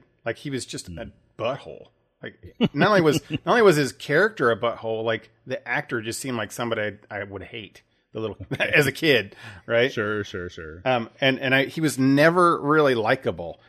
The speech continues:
Speaker 1: And while,
Speaker 2: Sure.
Speaker 1: but Zachary Levi's character, which is the same one, right? Like, he learned everything and he learned the lessons and came around and understood stuff, but the kid didn't.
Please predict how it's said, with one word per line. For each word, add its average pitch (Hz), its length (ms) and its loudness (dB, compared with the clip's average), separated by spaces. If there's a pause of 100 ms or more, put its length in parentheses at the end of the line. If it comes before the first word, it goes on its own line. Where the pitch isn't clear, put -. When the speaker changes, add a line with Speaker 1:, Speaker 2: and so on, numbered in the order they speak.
(140)
Speaker 1:
And 131 220 0
while, 143 300 8
Speaker 2:
Sure. - 160 -20
Speaker 1:
but 127 360 4
Zachary 143 400 2
Levi's 139 440 2
character, 120 640 0
which 117 180 -4
is 90 160 -14
the 95 120 -16
same 90 280 -10
one, 85 200 -12
right? 87 240 -16
Like, 107 220 -8 (1040)
he 180 640 -8
learned 156 480 2
everything 110 420 -4
and 107 100 -8
he 151 140 -8
learned 156 260 2
the 139 40 0
lessons 127 580 0
and 107 160 -8
came 147 260 -6
around 127 420 0
and 107 140 -8
understood 113 400 -8
stuff, 110 220 -4
but 120 180 -4
the 107 60 -14
kid - 500 -4
didn't. 139 460 -4